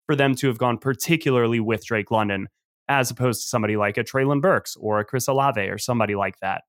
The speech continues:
Um, but you mentioned the edge help coming for Grady. So let's kinda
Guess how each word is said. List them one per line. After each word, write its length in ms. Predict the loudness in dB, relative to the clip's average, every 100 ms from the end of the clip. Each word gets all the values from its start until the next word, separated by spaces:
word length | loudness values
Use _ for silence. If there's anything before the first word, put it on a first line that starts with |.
| -4
Um, 400 | 0 2 0 -4 -4
but 120 | 0
you 160 | 2
mentioned 440 | 2 2 0 -2 -2 _ _ _ _
the 100 | 0
edge 220 | 2 2 2
help 240 | 2 2
coming 260 | 0 2 0
for 120 | -2
Grady. 340 | 0 0 -2
So 180 | -4 2
let's 360 | 2 2 -2 -12 _ _ -2
kinda 220 | 2 2